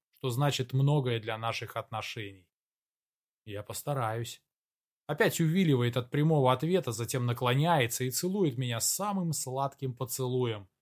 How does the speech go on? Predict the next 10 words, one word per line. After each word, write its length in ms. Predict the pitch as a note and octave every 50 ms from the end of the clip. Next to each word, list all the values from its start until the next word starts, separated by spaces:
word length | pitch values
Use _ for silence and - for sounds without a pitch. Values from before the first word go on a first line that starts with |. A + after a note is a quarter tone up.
| _ _ _ _ -
о 80 | - -
котором 320 | - A#2 - B2 A#2 A#2
я 140 | A#2 A#2 A#2
так 240 | - B2+ A#2+ A2+ G#2+
давно 320 | A#2+ A#2 A2+ A2+ A#2+ A2+
мечтала 540 | A2+ A2+ A2 - - - D#3 E3 E3 C#3+ B2
и 80 | A#2 G#2+
страстно 520 | - - - C3 C#3 C3+ - - C#3 B2+
желала. 600 | A2+ A2 A#2 A2+ A2 G#2 G2+ G2 F#2+ F#2 - _ _ _ _ _ _ _ _ _ _ _ _ _ _ _ _ _
Отстраняется, 960 | - - - - - B2 B2 B2 A#2+ B2+ C3+ C3+ C3 B2+ A#2 - - A#2 G2